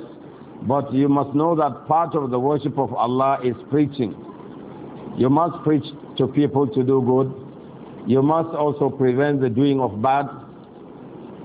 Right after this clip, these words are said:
you know. And so you must preach, and then you must make a living. You must fend for yourself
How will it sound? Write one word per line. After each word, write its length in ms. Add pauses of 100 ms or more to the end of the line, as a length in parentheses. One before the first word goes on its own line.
(1160)
you 200
know. 340 (1400)
And 280
so 300
you 140
must 500
preach, 340 (1400)
and 200
then 180
you 120
must 280
make 240
a 40
living. 400 (1300)
You 100
must 320
fend 280
for 140
yourself 400